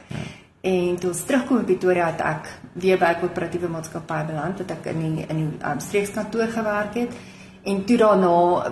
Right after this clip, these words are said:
Speaker 2: toe, toe is die afdeling toegemaak en, ehm, of het Johannesburg toe geskuif en ek is Pretoria en ek is nie bereid om te ry nie, ek het klein kindertjies gehad. En toe het ek vir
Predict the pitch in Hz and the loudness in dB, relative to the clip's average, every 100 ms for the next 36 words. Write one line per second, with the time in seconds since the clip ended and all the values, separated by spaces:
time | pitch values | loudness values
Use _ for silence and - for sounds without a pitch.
0 | - 240 - 226 - 208 185 156 175 180 | 2 2 2 0 0 2 0 2 -2 -2
1 | 202 180 175 - - - 247 254 247 240 | 0 0 0 -8 -16 -6 -2 4 6 6
2 | 233 233 - 180 170 165 165 - 165 160 | 2 -2 -2 -2 -2 -4 -6 -4 -4 -2
3 | 156 156 - - 190 190 - - 165 156 | -2 -2 -2 -4 -6 -4 -4 0 2 2
4 | 185 214 214 190 - 220 226 226 - - | 0 -4 -6 -6 -2 0 0 0 -6 -6
5 | - 185 220 240 208 156 190 190 175 160 | -8 -4 -2 0 0 -2 -4 -2 0 0
6 | 165 180 175 160 160 185 175 180 185 170 | -2 -4 -2 0 0 -2 -4 -4 -4 -4
7 | 233 240 240 - - 220 220 - - - | 0 0 0 -4 -4 -2 -2 -4 -14 -14
8 | - - - - 202 202 196 196 196 240 | -16 -18 -18 -8 -2 0 0 -2 -2 0
9 | 233 233 - | 0 0 0